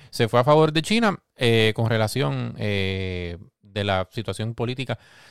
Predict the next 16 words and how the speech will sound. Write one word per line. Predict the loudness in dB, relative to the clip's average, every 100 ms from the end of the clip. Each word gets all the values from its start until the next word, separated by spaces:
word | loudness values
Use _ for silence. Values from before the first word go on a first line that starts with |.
| -8
dentro | -6 -2 -2
de | -2
Hong | -2
Kong. | -8 -4
No |
vamos | -2 0
a | -2
entrar | -2 -2
en | 0
ella | 0 0
porque | 0
es | -2
un, | -2 -4 -4 -4 -4 -4 -4 -4 -4 -6 -12 _ -20 _ _ _ _ _
es | -2 -2
una | -2 -4 -4
controversia | -6 -6 -4 -4 -6 -6 -2 0 -2